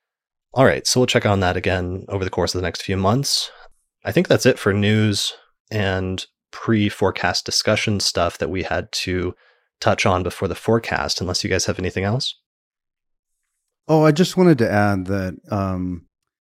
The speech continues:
Speaker 2: the nature of the impeachment proceedings syncs up very well with the language around loosening the bond.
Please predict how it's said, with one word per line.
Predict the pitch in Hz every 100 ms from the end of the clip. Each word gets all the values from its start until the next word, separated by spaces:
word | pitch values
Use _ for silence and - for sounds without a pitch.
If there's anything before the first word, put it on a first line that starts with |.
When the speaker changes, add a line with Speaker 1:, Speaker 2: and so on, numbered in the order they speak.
| _ _ -
Speaker 2:
the | 101 95 110 107
nature | 101 107 113 - 127 113 92
of | 98 98 87 -
the | - 98 95
impeachment | 90 92 104 104 - 120 -
proceedings | 127 117 - 127 123 123 120 113
syncs | - - 110 101 -
up | 101 95
very | 90 98 98
well | 90 92 95 101 110 107 _ _ -
with | 101 95
the | 98 95
language | 92 92 92 98 92
around | 101 92 92 90
loosening | 87 90 - 95 90
the | 82
bond. | 92 98 143